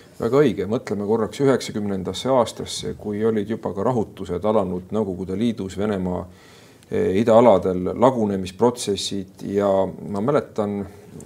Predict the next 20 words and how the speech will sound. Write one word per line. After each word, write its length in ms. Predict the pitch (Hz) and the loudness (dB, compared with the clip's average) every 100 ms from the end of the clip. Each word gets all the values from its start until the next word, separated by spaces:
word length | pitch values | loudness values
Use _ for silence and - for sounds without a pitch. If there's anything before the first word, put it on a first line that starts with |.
| - | -14
kui 440 | - 107 104 98 98 | -4 -2 0 -2 -4
üks 300 | 95 - 101 | -8 -12 -6
Eesti 720 | 98 113 139 - - 98 95 - - - - | 0 2 2 -2 -4 -2 -2 -6 -20 -20 4
kuurortlinna 1500 | 139 107 82 - - - - - - - 107 117 87 80 - - | 8 8 4 -6 -16 -16 -20 -20 -20 -4 0 2 0 -4 -10 0
väike 280 | 107 113 98 | 2 2 6
ajaleht 480 | 120 104 90 90 - - - | 8 6 4 -4 -12 -20 -10
tegi 420 | 95 92 92 92 | -8 -6 -8 -4
küsitluse 680 | 139 117 90 - 92 90 90 87 90 - _ 110 | -2 -2 -4 -8 -8 -4 -4 -6 -10 -18 _ 2
ida 160 | 107 | 2
poolt 240 | 90 87 - | 2 -4 -4
tulnud 240 | 90 85 | -4 -2
külaliste 500 | 131 113 90 - 87 | 4 4 4 -2 -6
seas, 420 | 85 92 87 - 87 87 87 - - - - _ | -2 -2 -2 -6 -6 -6 -10 -20 -20 -20 -20 _
paludes 420 | 113 113 92 90 | 6 6 4 -2
neile 180 | 90 101 | 2 4
öelda, 380 | 120 90 92 90 90 - _ _ _ - | 4 4 0 -2 -4 -18 _ _ _ -4
mis 140 | 151 | 0
neile 160 | 131 160 | 4 6
meeldib 340 | 139 85 - - - | 6 4 -6 -16 -18
siin, 260 | - 90 | -8 -8